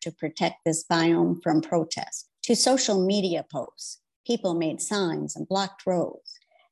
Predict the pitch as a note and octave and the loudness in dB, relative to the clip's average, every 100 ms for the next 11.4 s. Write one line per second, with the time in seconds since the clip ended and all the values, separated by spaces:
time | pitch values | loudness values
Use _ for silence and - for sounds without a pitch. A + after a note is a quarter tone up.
0 | - A3 G#3+ G3 F#3 A3 B3 B3 D#3 - | 0 2 2 2 0 0 0 -2 -8 -8
1 | - E3+ E3+ - - B3+ G3 C#3+ - - | -8 -6 -4 -4 2 4 4 2 -4 -2
2 | G3+ A#3 F3+ F3+ F#3 F3+ D#3+ D#3+ C#3 - | 2 2 2 0 0 -2 -6 -6 -8 -8
3 | - D3+ - G#3 A3+ F3+ - - - - | -4 -4 0 -2 -2 -4 -6 -8 -14 -20
4 | _ _ _ _ _ _ - A3+ C#4+ C4 | _ _ _ _ _ _ -4 0 4 4
5 | - - B3 C4+ A3 E3 E3 D#3+ - E3+ | 4 2 4 6 4 4 2 0 2 0
6 | D#3+ - - A#3 D4 A3 D3+ - D3+ D#3 | 0 -2 -2 0 0 0 -4 -4 -2 -2
7 | D#3 - D#3+ E3+ E3 E3 - E3+ E3+ F#3+ | -4 -4 -4 -2 -4 -4 -6 -2 -2 -2
8 | - _ _ _ _ G3+ G#3 F#3+ F#3+ A3+ | -8 _ _ _ _ 2 4 4 4 4
9 | A#3+ A#3 F#3 F3+ D#3+ F3+ F3 F3 E3 - | 4 4 2 0 -2 -2 0 -2 -4 -8
10 | - A3+ A3+ G3+ F3+ D#3+ D#3+ F3 E3+ E3+ | -4 -4 -2 -4 -2 -2 -4 -2 -2 -2
11 | - G3 E3+ D3+ | -2 -2 -2 -4